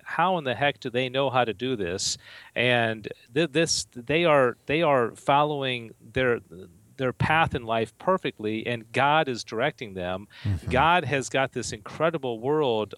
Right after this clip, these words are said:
Speaker 1: all set up where everything works really well and, and very nicely, and everything has a purpose, everything has meaning.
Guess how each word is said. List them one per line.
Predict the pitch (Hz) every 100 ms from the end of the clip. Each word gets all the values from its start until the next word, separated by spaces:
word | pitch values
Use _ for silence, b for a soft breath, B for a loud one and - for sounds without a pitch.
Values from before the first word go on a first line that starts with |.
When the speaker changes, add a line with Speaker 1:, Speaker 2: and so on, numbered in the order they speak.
| -
Speaker 1:
all | 139 151
set | 131 - 131 123
up | 127 123
where | 113
everything | 123 147 143 135 120
works | 117 139 - - -
really | 120 160 139
well | 117 135 135 135
and, | 104 90
and | 101 101
very | 147 127
nicely, | 120 139 - 139 139 - B B B _
and | 117 117 113 110
everything | 127 156 - 160
has | 139 139
a | 135
purpose, | - 120 - 117 -
everything | - 127 151 151 139 -
has | - 127 110
meaning. | 113 147 110 92 98